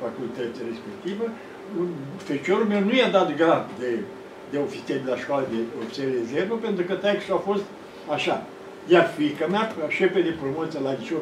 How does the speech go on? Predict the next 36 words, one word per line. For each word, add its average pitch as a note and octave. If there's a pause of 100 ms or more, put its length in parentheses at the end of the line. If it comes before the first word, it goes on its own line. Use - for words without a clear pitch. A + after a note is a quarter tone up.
pedagogic, C3+ (380)
nu F#3+
i -
s-a F3+
dat D#3
diplomă C#3+
de B2+
șefă C3+
de A#2
promoție A#2+ (380)
și -
nici A3+
nu G#3+
i-a F3
dat D#3
voie D#3+
după C#3
aceea C#3+
să D3+ (260)
profeseze, C#3+
decât D#3+ (100)
în D#3+
clipa G3 (100)
când G3 (420)
vei G#3 (160)
vorbi D#3+ (140)
despre D#3+
Timișoara. D#3 (160)
Era F3 (120)
în D#3+
o - (100)
mie E3+ (440)
nouă D#3+
sute C3+ (140)
optzeci C#3+
și C3